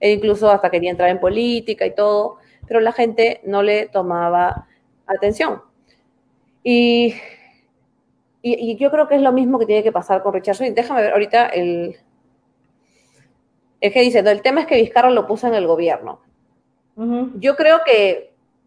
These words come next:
Speaker 1: ahí sí, bu-, es una gran posibilidad. No te voy a decir que estoy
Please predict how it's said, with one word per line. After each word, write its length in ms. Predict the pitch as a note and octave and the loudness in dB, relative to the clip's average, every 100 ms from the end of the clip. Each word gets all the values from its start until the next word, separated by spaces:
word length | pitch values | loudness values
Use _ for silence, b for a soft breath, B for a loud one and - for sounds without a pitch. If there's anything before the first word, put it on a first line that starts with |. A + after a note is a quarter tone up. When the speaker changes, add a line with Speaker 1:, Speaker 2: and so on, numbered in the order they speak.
| - | -4
Speaker 1:
ahí 540 | G#3 C4 D4+ D#4 _ _ _ _ _ _ _ _ _ _ _ _ _ | -2 0 -4 -8 _ _ _ _ _ _ _ _ _ _ _ _ _
sí, 420 | - E4 E4+ - - | -10 -6 -6 -6 -8
bu-, 180 | A#3 - - | -4 -4 -2
es 220 | A#3+ A#3+ | -4 -2
una 140 | C4 | 0
gran 180 | A3+ A3+ | 2 2
posibilidad. 540 | A3+ A3+ F#3+ D#3+ D3 - _ - | -2 -4 -4 -4 -6 -8 _ -6
No 120 | A3 | 0
te 60 | B3 | 0
voy 80 | |
a 20 | A#3+ | 0
decir 140 | C4 | -4
que 60 | B3 | -4
estoy 260 | B3+ C4 | -2 -2